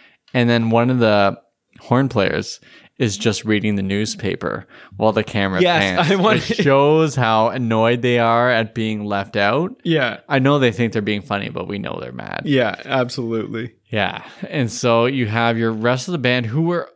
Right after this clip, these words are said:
Speaker 1: all well regarded in the seventies and they're a big deal, but now they have to sort of find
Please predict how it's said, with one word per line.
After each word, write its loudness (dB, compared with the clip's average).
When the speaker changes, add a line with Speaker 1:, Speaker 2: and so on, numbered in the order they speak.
Speaker 1:
all 2
well 2
regarded 0
in -2
the -2
seventies 0
and 0
they're 2
a 0
big -2
deal, 0
but -2
now 2
they 4
have -2
to -4
sort -2
of -4
find -4